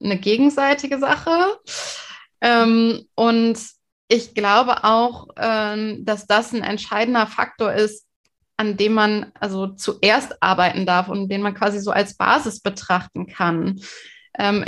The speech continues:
wie erlebst du das? Also, ähm, welche oder welche Rolle spielt da die, die Verbindung zueinander? Oder also woran kann man vielleicht auch merken, dass man die Verbindung zueinander ein Stück weit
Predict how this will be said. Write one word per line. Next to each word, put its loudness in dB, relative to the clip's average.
wie 0
erlebst 4
du -4
das? 4
Also, 2
ähm, -14
welche 2
oder -2
welche 2
Rolle 6
spielt 2
da 0
die, -2
die 2
Verbindung 4
zueinander? 4
Oder 0
also -2
woran 2
kann 0
man 2
vielleicht -6
auch -6
merken, 0
dass -8
man -4
die -8
Verbindung -2
zueinander -2
ein -4
Stück -12
weit 2